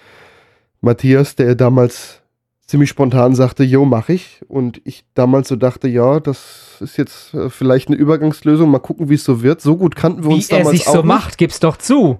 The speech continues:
Speaker 1: Ja, ich, äh, konnte es auch nicht einschätzen
Speaker 2: <laughs>
Speaker 1: und, äh, äh, tatsächlich sehr, sehr gut. Ich möchte, dass das gern so weitergeht. Das wäre mein großer Wunsch.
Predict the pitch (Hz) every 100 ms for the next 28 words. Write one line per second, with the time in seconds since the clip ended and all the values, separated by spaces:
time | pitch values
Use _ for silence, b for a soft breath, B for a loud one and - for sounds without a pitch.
0 | - 135 233 359 269 190 - - 185 165
1 | 151 135 196 226 196 208 160 151 214 -
2 | 175 143 262 156 151 151 143 - 135 135
3 | 131 - B B B B 139 139 - 143
4 | - 165 180 160 156 143 143 131 190 359
5 | - - _ _ _ 147 147 156 - 160
6 | 170 151 160 151 147 131 131 160 220 -
7 | 175 - 151 151 143 143 151 139 127 214